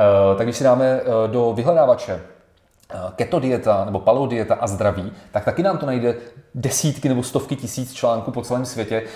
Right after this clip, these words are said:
že vlastně keto dieta nebo paleo dieta je pro člověka nejpřirozenější, nejzdravější, nejudržitelnější a podobně. A prostě žijeme v době, kdy jako najdeme oporu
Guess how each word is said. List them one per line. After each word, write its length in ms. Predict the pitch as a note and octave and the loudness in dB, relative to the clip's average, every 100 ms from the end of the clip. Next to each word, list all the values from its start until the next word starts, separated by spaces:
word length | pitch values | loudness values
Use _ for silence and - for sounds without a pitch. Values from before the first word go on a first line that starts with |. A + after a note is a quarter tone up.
| - | -14
že 100 | - | -2
vlastně 240 | G#2 - A#2+ | -2 -2 -6
keto 220 | A#2 A2+ | -4 -2
dieta 240 | A2 A2 | -2 0
nebo 120 | A2+ | -2
paleo 240 | A2 A2 B2 | 2 2 2
dieta 240 | B2 G#2+ | 0 -2
je 60 | F#2+ | -4
pro 100 | G2 | -6
člověka 320 | - G2+ A2+ | -6 -6 -4
nejpřirozenější, 840 | G2+ G2+ - A#2 G#2 G#2 G2+ - | -6 -6 -6 -6 -4 -4 -6 -6
nejzdravější, 680 | G2 G#2+ G#2 G#2+ G#2+ G2+ - | -6 -4 0 0 0 -6 -8
nejudržitelnější 800 | G2 A2+ G2+ G2+ A2+ G#2 G#2+ A2+ | -8 -8 -8 -10 -6 -6 -6 -6
a 40 | A2 | -6
podobně. 380 | A2 F#2+ F#2 - - - - | -4 -4 -6 -10 -14 -20 -10
A 80 | G#2+ | -8
prostě 280 | G#2+ - A2+ | -6 -4 -2
žijeme 280 | A#2+ C3 | 0 0
v 80 | A2 | -2
době, 320 | A2+ A2 G2+ - - - | -2 0 0 -2 -8 -6
kdy 140 | G#2 | -2
jako 300 | A2 A#2+ C3 | 0 0 -2
najdeme 340 | A#2+ A2+ C3+ | -2 -2 -2
oporu 600 | - G2 - A#2+ A#2+ C3 | -4 -6 -2 0 0 -2